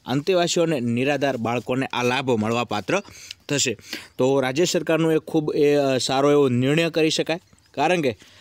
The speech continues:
તમે જોઈ શકો છો કે અડતાલીસ કરોડ રૂપિયા આ વિદ્યાર્થીઓને, દિવ્યાંગજનોને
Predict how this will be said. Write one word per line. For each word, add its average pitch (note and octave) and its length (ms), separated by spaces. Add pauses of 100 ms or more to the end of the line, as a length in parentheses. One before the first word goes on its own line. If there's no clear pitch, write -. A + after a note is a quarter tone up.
(180)
તમે D3+ 200
જોઈ D#3 200
શકો E3+ 240
છો E3 140
કે F3 100
અડતાલીસ E3+ 680 (100)
કરોડ D#3+ 340
રૂપિયા C#3 600
આ C3 280
વિદ્યાર્થીઓને, C3+ 760
દિવ્યાંગજનોને B2+ 800